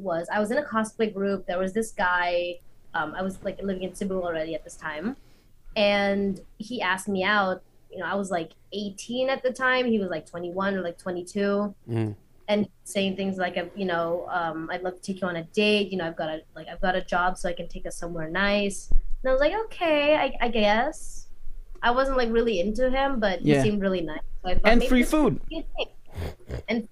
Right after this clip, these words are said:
Speaker 1: free food. Who's gonna say no to that?
Speaker 3: Yeah, right.
Speaker 1: Um, so the night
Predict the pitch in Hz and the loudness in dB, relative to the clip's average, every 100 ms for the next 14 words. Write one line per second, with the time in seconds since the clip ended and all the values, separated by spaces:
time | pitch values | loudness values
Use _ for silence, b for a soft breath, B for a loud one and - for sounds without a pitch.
0 | - 381 - 466 466 247 233 277 285 294 | -2 0 4 6 6 4 4 2 2 4
1 | 311 330 330 339 339 175 139 151 117 175 | 6 6 6 4 4 2 2 2 4 2
2 | 160 - - - - - - - - - | 2 -2 -14 -20 -20 -20 -20 -20 -20 -20
3 | - - - - - - 240 240 233 233 | -20 -20 -20 -20 -20 -4 2 4 4 2
4 | 233 - - 262 254 262 269 277 - | -2 -6 4 6 6 4 4 4 0